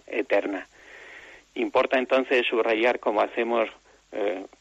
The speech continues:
en el credo, como centro de nuestra profesión de fe, que al tercer día resucitó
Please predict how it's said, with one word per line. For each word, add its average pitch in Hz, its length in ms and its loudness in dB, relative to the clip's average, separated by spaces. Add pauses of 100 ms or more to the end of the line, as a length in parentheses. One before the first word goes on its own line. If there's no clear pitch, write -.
(480)
en 101 200 -4
el 95 160 0
credo, 127 560 2 (240)
como 98 340 0
centro 113 380 0
de 107 100 4
nuestra 104 420 0
profesión 113 580 -2
de 107 140 2
fe, 117 260 -2 (920)
que 123 340 2
al 104 220 2
tercer 113 480 2
día 135 420 0 (160)
resucitó 113 840 0